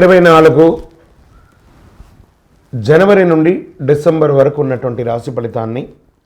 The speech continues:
మనం ఇప్పుడు తెలుసుకోబోతున్నాము. జ్యోతిష్ శాస్త్రం అనేది ఒక గణితపూరితమైనటువంటి ఒక శాస్త్రం. ఏ గ్రహాలు ఎక్కడ ఉన్నాయి, ఏ స్థితిలో ఉన్నాయి, ఆ గ్రహాల యొక్క స్థితిగతిని బట్టి ఆ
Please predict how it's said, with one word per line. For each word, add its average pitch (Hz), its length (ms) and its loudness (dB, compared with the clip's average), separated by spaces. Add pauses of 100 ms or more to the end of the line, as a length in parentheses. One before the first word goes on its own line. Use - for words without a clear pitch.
(580)
మనం 120 260 -10
ఇప్పుడు 110 160 -18 (140)
తెలుసుకోబోతున్నాము. 110 840 -16 (1400)
జ్యోతిష్ 170 460 -6
శాస్త్రం 165 480 -2
అనేది 139 280 -6 (460)
ఒక - 80 -14 (180)
గణితపూరితమైనటువంటి 131 1300 -10
ఒక - 100 -20 (880)
శాస్త్రం. 110 460 -10 (1040)
ఏ 143 40 0 (140)
గ్రహాలు 151 380 -2
ఎక్కడ 139 360 -8
ఉన్నాయి, 120 220 -10 (160)
ఏ - 100 -8
స్థితిలో 143 400 -8
ఉన్నాయి, 120 200 -10 (440)
ఆ 127 40 0 (100)
గ్రహాల 151 360 0 (120)
యొక్క 135 320 -6
స్థితిగతిని 151 600 -6
బట్టి 131 240 -8 (760)
ఆ - 20 -2